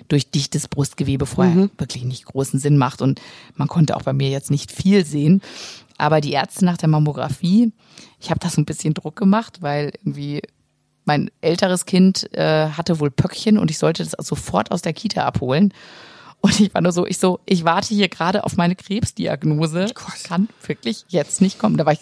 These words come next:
Speaker 1: hab ich, hab ich geheult am Telefon,
Speaker 2: Ja.
Speaker 1: weil ich hatte sie schon einmal so vertröstet und da sagte die Ärztin auch, also ganz ehrlich, wenn das Krebs ist,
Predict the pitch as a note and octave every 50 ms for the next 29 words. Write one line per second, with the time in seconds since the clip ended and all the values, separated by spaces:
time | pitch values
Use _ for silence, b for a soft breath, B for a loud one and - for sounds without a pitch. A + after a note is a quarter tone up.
0 | _ - D#3 D#3+ - - D3+ D3+ - - - D#3 - - - F3 F#3 G3+ G#3+ -
1 | - F3 D#3 - - F3 F3 D3+ - - D3+ D3 D#3+ E3+ B B B B B B
2 | B B B B B B B - D3 D3 D#3 D#3+ - _ - - F3 F3+ G#3+ F#3
3 | E3+ D#3 D#3+ D#3+ A#2+ D3 E3+ E3+ D#3 D#3+ D3 - - - - - F3 F3+ F#3+ -
4 | - F#3 F3+ - - - D3+ D3 - B B B B B B B - D3 C3 C3
5 | - - - - F2 C3 - - - - C#3+ E3 D#3 - - B2+ - - - A2
6 | - - - D3 D#3 C#3 D3 - - _ _ _ _ _ _ _ - - - G#2+
7 | B2+ D3+ - - - E3+ E3+ D#3+ D#3 - F3 E3+ - - -